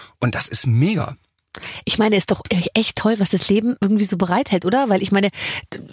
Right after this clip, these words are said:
Speaker 2: d-, läuft ja jetzt auch schon so ganz gut für Paulchen Panzer, ehrlich gesagt. Und dann, äh, und dann noch mal so als Künstler. Der hat Schlosser gelernt. Was hast du gelernt?
Speaker 1: Äh, nix.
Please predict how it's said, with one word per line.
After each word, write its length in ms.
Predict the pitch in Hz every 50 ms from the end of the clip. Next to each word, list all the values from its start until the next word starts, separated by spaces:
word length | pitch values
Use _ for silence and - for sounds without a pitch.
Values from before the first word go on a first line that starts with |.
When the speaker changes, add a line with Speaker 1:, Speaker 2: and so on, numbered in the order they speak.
| - - -
Speaker 2:
d-, 160 | - - 185
läuft 240 | 185 185 185 - -
ja 60 | 185
jetzt 220 | 170 170 165 - - -
auch 120 | 214 202
schon 180 | - - 180 175
so 160 | 196 277 330
ganz 240 | 302 240 175 156 -
gut 180 | - 175 151 -
für 120 | - 147
Paulchen 380 | - - 131 135 135 151 147 135
Panzer, 340 | - 123 131 - 139 135
ehrlich 240 | - - 139 143 -
gesagt. 400 | - 147 139 151 156 - - -
Und 160 | 175 170 -
dann, 240 | 165 160 160 165 165
äh, 340 | - - 170 165 165 165 165 170 - - 147 - -
und 180 | - 170 170 -
dann 120 | 147 170
noch 120 | 202 208
mal 220 | 208 208 202 208 202
so 80 | 214 208
als 160 | - - -
Künstler. 320 | - - 214 - - 254 - - - - - - - -
Der 100 | 247 262 262
hat 100 | 311 -
Schlosser 300 | - 302 302 - 311 294
gelernt. 220 | 285 269 285 269 254
Was 100 | 254 240
hast 160 | 269 - -
du 60 | 254
gelernt? 360 | 294 294 285 302 349 339 - - - - - - _ _ _
Speaker 1:
Äh, 140 | - 160 165
nix. 400 | 156 135 113 - - - - -